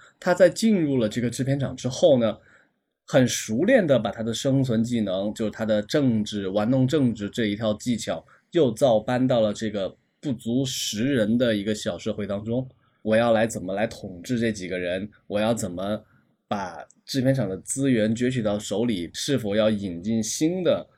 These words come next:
避难者进来？这都成了这个议员要关注的问题。那权力的掌握与捍卫，哪怕在最极端的情况下，也是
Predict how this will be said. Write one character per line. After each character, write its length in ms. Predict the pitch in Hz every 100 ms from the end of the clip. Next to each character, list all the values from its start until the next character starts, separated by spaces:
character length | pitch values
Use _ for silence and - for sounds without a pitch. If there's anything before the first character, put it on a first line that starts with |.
| _ _
避 140 | 120
难 180 | 107 101
者 140 | 95
进 260 | 82 120 95
来？ 200 | 82 82
这 120 | - 127
都 180 | 160
成 220 | 170 113 107
了 160 | 107
这 100 | -
个 80 | 143
议 200 | 139 156
员 340 | 107 95 127 151
要 160 | 123
关 260 | 107 131 139
注 140 | 131
的 80 | 104
问 180 | 107 104
题。 320 | - - 85 - _ _ -
那 180 | 139 127
权 520 | - - 110 107 175
力 140 | 214
的 200 | 117 95 95 - -
掌 320 | 131 92 90
握 160 | 123 117
与 140 | 92
捍 300 | - 147 123
卫， 180 | 117 104
哪 160 | 101
怕 160 | 101 123
在 300 | 113 127 107 - - _ _
最 160 | - 147
极 260 | - 113
端 240 | 147 185 214
的 140 | 170
情 220 | 104 104
况 180 | 104 107
下， 260 | 101 110 92 _ _ _ _
也 280 | 113 113 98
是 400 | - 139 131 107